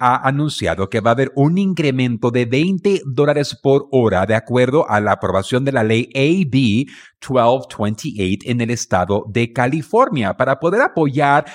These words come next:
a los trabajadores de comida rápida y enfrentar el alto costo de vivir en California. El sueldo mínimo actual es dieciséis dólares, pero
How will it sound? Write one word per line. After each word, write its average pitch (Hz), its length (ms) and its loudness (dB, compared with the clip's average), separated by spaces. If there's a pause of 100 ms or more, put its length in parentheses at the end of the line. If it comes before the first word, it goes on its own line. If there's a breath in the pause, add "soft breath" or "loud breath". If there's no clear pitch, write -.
(100)
a 98 100 0
los 95 160 -4
trabajadores 107 560 0
de 127 80 -2
comida 120 420 0
rápida 131 800 -2 (240 loud breath)
y 127 160 -4
enfrentar 160 480 0
el 185 160 0
alto 147 480 0
costo 123 380 0
de 120 160 0
vivir 101 400 -2
en 117 240 -4
California. 117 680 -2
El 107 200 -2
sueldo 110 400 -2
mínimo 117 460 -2
actual 101 520 0
es 113 320 -2
dieciséis 110 760 -4
dólares, 107 460 0
pero 147 420 2